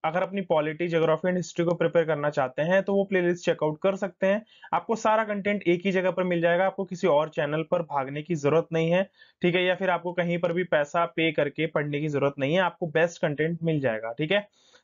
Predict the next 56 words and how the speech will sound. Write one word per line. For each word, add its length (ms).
तो 60
जो 160
भी 100
सीडीएस 320
एनडीए 240
की 60
प्रिपरेशन 400
कर 140
रहे 100
हैं 80
वो 120
चेकआउट 400
कर 160
सकते 340
हैं। 100
दूसरी 300
बात 280
कि 80
लास्ट 300
वीडियो 160
हमने 120
वाइस 220
प्रेसिडेंट 420
के 60
बारे 180
में 100
कवर 240
अप 140
किया 140
है, 40
तो 100
जो 180
भी 200
अभी 200
तक 220
वीडियोज़ 280
देखते 300
आ 100
रहे 100
हैं 60
तो 80
वो 120
लास्ट 360
वीडियो 180
को 60
नहीं 300
देखा 260
तो 120
वो 120
जा-, 140
जाकर 300
देख 280
सकते 300
हैं, 120
ठीक 120
है। 160